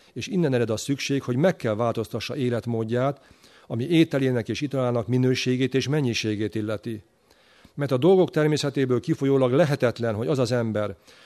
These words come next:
aki hajlamos étvágyának teljes kielégítésére, egészséges legyen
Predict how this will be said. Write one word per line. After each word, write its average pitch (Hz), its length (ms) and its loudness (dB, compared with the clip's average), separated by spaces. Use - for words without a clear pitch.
aki 123 160 -10
hajlamos 143 500 4
étvágyának 123 560 0
teljes 151 340 2
kielégítésére, 123 920 0
egészséges 110 640 -4
legyen 107 380 -6